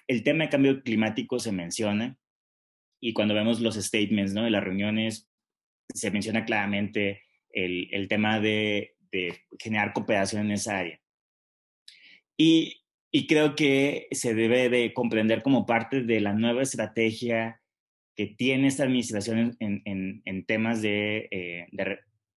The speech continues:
bueno, relaciones internacionales en general y en México, que es esa, esa estrategia de hacer presencia y presión. Eh,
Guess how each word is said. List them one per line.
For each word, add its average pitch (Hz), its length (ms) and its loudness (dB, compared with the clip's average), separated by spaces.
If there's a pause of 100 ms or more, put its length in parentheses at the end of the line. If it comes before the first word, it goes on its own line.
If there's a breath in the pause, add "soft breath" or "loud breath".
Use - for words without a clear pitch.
(120)
bueno, 143 220 2
relaciones 127 380 0
internacionales 120 680 0
en 135 100 -4
general 117 460 -2
y 101 120 -2
en 101 100 0
México, 113 520 -4 (600 soft breath)
que 123 80 2
es 123 100 -2
esa, 151 260 -2
esa 123 180 -2
estrategia 127 440 -2
de 113 40 0
hacer 113 240 -4
presencia 160 880 -2
y 110 100 -2
presión. 95 520 -4 (600)
Eh, 104 460 0